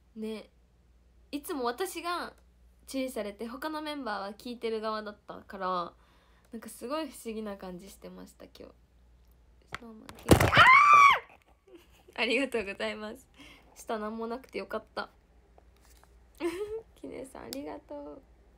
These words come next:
そうなんですよ。あっぶな、マジ下にさ、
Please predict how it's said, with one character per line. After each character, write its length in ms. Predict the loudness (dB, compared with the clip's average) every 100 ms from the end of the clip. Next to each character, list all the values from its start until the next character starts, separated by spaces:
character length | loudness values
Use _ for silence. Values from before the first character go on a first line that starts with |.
| -20 -20 -20 -20 -20 -20 -20 -20 -20 -20 -20 -20 -20 -20 -20 -20 -20 _ -20 -20 -20 -20 -20 -20 -20 -20 -20 _ -20 -20 -20 -20 -20 -20 -20 -20 -20
そ 80 | -18
う 1080 | -16 -16 -20 -20 -20 -20 -20 -20 -20 -20 -16
な 80 | -14
ん 140 | -14
で 120 | -18
す 160 | -20 -20
よ。 80 | -20 -20 -20 -20 -20 -20 -20 -20 -20 -16
あ 60 |
っ 40 | -16 -10
ぶ 100 | -8
な、 180 | -6 -4
マ 140 | -6
ジ 220 | -6 -10 -12
下 280 | -4 0
に 160 | 0 -2
さ、 500 | -6 -4 -4 -6 -10